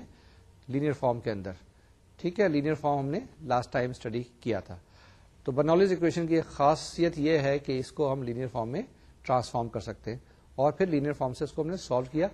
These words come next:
بیکورڈ سبسٹیٹیوشن کیا، ہمارے پاس جواب آ گیا۔ اس کے بعد ہم نے کچھ سبسٹیٹیوشن کی کچھ ایگزامپلز لیں اور اس میں یہ بتایا کہ جب بھی آپ کے پاس کوئی ڈفرینشیل ایکویشن موجود ہو، اگر آپ اس کو غور سے دیکھیں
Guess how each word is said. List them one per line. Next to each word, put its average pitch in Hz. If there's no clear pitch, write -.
بیکورڈ 131
سبسٹیٹیوشن 165
کیا، 190
ہمارے 127
پاس 120
جواب 104
آ 90
گیا۔ 90
اس -
کے 196
بعد 185
ہم 170
نے 180
کچھ 170
سبسٹیٹیوشن 151
کی 170
کچھ 160
ایگزامپلز 135
لیں 131
اور 135
اس 147
میں 190
یہ 185
بتایا 156
کہ 170
جب 165
بھی 185
آپ 151
کے -
پاس 147
کوئی 143
ڈفرینشیل 139
ایکویشن 139
موجود 131
ہو، 135
اگر 131
آپ 151
اس 165
کو 180
غور 139
سے 175
دیکھیں 139